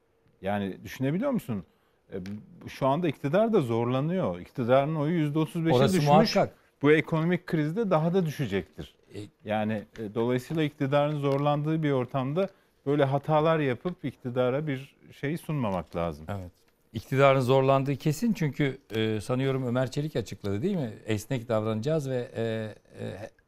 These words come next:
Speaker 2: biraz daha uzatacağız adaylık sürelerini, ona göre inceliyoruz." dedi. Yani zaman kazandı daha doğrusu.
Speaker 1: Bu kadar ilde ittifak yapmaları bence bunun bir göstergesi.
Speaker 2: Evet. Peki burada Deniz'in dikkat çektiği,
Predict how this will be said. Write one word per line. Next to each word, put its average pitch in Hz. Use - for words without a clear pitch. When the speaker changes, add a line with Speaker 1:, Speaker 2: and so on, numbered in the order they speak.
Speaker 2:
biraz 117
daha 131
uzatacağız 117
adaylık 101
sürelerini, 107
ona 117
göre 120
inceliyoruz." 107
dedi. 113
Yani 107
zaman 131
kazandı 92
daha 87
doğrusu. 85
Speaker 1:
Bu 87
kadar 110
ilde 107
ittifak -
yapmaları 110
bence 104
bunun 101
bir 95
göstergesi. 90
Speaker 2:
Evet. 107
Peki 156
burada 135
Deniz'in 135
dikkat 127
çektiği, 110